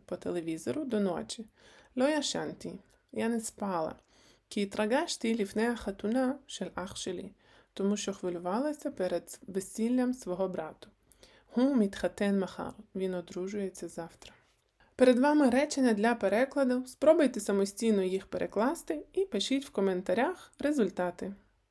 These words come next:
Дякую за перегляд! Підписуйтесь на цей YouTube канал, на мій канал в Телеграмі.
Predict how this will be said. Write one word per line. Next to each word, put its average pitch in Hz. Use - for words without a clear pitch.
Дякую 262
за 294
перегляд! 202
Підписуйтесь 233
на 220
цей 294
YouTube 202
канал, 202
на 233
мій 311
канал 208
в 185
Телеграмі. 202